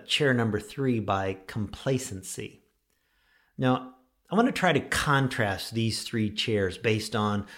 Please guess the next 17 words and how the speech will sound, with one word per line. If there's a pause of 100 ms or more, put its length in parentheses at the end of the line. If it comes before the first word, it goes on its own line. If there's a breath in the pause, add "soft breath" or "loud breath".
(140 loud breath)
who's
the
leader
of
your
life,
who
is
the, (300 loud breath)
the
C
E
O
who's
on
the
throne.